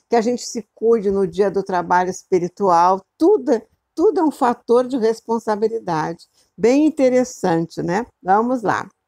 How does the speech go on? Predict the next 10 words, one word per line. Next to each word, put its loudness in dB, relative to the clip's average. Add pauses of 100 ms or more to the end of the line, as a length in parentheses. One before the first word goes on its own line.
(500)
Ouvindo 2
as 0
considerações 0
do -4
orientador, 0
lembrei-me 2
de -16
que, -4
de 0
fato, 0